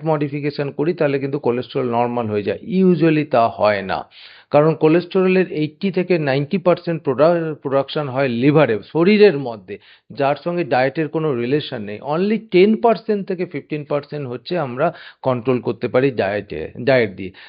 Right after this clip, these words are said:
তাই বেশিরভাগ ক্ষেত্রে আমাদের যদি কোলেস্টেরল বেশি থাকে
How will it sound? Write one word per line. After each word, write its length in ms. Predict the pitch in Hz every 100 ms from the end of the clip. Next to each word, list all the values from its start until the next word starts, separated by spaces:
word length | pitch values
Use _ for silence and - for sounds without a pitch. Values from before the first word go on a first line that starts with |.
| _
তাই 220 | 147 156
বেশিরভাগ 400 | 156 139 139 202 196 202
ক্ষেত্রে 440 | - 170 175 185
আমাদের 480 | 180 127 127 123 120
যদি 200 | 123 120
কোলেস্টেরল 580 | 113 113 117 - 117 107
বেশি 520 | 87 113 143 - 226
থাকে 520 | 226 92 - 92 92